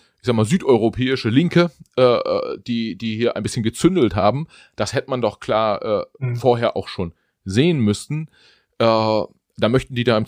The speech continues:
Speaker 1: im Prinzip nicht drüber reden und schütteln alle mit dem Kopf. Ähm,
Speaker 2: Ja.
Speaker 1: da, daraus hab ich dann die, äh, ähm, äh, ja, hab ich die Erkenntnis gezogen, äh, da scheint die Zusammenarbeit Bundesnachrichtendienst,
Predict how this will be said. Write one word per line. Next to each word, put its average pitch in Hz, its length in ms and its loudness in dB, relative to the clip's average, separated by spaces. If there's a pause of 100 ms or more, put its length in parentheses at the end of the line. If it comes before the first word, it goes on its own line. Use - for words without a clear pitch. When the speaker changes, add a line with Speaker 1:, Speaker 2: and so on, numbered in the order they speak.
Speaker 1:
im 110 280 -4
Prinzip - 260 -8
nicht 123 140 -6
drüber 110 180 0
reden 117 160 -2
und 110 100 -6
schütteln 117 300 -10
alle 110 160 -2
mit 104 100 -4
dem 101 80 -6
Kopf. - 300 -2 (380)
Ähm, 117 420 2
Speaker 2:
Ja. 131 80 -2
Speaker 1:
da, 113 180 2
daraus 120 320 2
hab 131 140 -2
ich 151 140 -4
dann 143 240 2
die, 127 240 2
äh, 107 500 2
ähm, 110 400 -2 (300)
äh, 98 280 -2 (180)
ja, 110 300 -2
hab - 160 -12
ich 104 60 -12
die 113 80 -4
Erkenntnis 127 380 -2
gezogen, 131 540 -2 (360)
äh, 107 260 0
da 113 160 0
scheint 127 300 -2
die 156 80 -8
Zusammenarbeit 127 720 -2
Bundesnachrichtendienst, 131 1200 -6